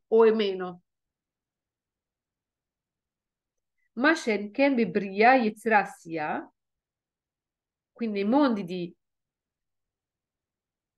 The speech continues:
Bria, Yetzira e Asiya, che sono i mondi inferiori. Quando abbiamo Atzilut, che è la luce, dopodiché c'è Bria, Hashem crea il creato. E Bria è, è ex nihilo.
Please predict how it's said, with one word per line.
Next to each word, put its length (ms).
Bria, 760
Yetzira 560
e 100
Asiya, 680
che 120
sono 640
i 80
mondi 600
inferiori. 580
Quando 200
abbiamo 420
Atzilut, 480
che 220
è 40
la 120
luce, 500
dopodiché 360
c'è 200
Bria, 240
Hashem 240
crea 520
il 120
creato. 560
E 100
Bria 440
è, 140
è 260
ex 300
nihilo. 420